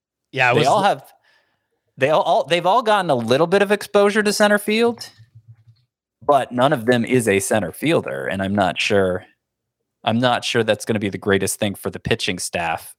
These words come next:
Speaker 2: Um, Adam Duvall is a surprisingly good defender in the outfield. I kinda hope he ends up being the one who goes to center field. I think the worst choice would be Joc Pederson, actually.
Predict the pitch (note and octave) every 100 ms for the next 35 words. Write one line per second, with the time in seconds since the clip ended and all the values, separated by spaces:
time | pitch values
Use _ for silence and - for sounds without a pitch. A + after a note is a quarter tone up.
0 | - F#2+ E2+ E2 _ C#3 G3+ E3 B2+ C3+
1 | A#2+ G2+ F#2+ - - G#2 G2 F#2 F#2 F2
2 | _ G#2 F#2 - G#2 F#2+ F#2 F2 F2 -
3 | G2 E2+ - - A2+ G2 G2+ - G2 G2
4 | G#2+ A2+ A2 B2 A#2+ A#2 A#2 A#2+ A#2 A2+
5 | - A2+ A2+ A2 - A2+ A#2+ B2+ _ _
6 | _ _ _ _ _ G#2 G#2+ G2+ F#2 F#2+
7 | G#2 - - G#2 G2 - F#2+ F#2 F#2+ E2
8 | F#2+ - - G2+ A2+ B2 A#2+ B2 - B2+
9 | C3